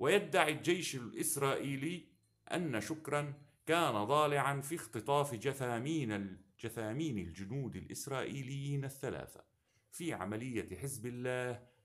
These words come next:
على الحدود الإسرائيلية في السابع من أكتوبر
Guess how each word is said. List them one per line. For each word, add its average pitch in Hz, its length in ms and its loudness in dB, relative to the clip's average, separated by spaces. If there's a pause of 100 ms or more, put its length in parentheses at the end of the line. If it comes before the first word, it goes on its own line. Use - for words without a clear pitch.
(120)
على 131 220 0
الحدود 117 720 -6 (460)
الإسرائيلية 117 1400 -4 (260)
في - 80 -18
السابع 110 580 0
من 147 200 -2
أكتوبر 143 640 -4